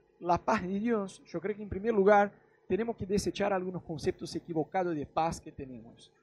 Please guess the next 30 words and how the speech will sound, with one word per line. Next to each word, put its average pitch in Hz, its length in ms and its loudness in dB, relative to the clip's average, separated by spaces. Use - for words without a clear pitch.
Porque - 240 -2
por 202 160 2
ahí 233 240 4
vivi-, 208 460 -8
vivimos 185 380 -4
en 185 100 0
una 180 180 -4
sociedad 180 560 2
que 185 100 2
nos 170 140 6
dice, 202 260 2
"Ah, 220 80 4
mira, 196 260 0
eso 269 300 2
es 156 100 2
paz". - 500 -2
Y 156 80 -6
por 214 180 4
ahí 226 140 2
algunos 220 300 -2
de 196 60 4
ustedes 190 400 4
pueden 170 400 0
ya 156 220 -4
haber 151 240 -4
escuchado, 151 560 2
quizás 156 300 -4
comparten 151 540 -2
este 139 180 -6
pensamiento, 170 680 -2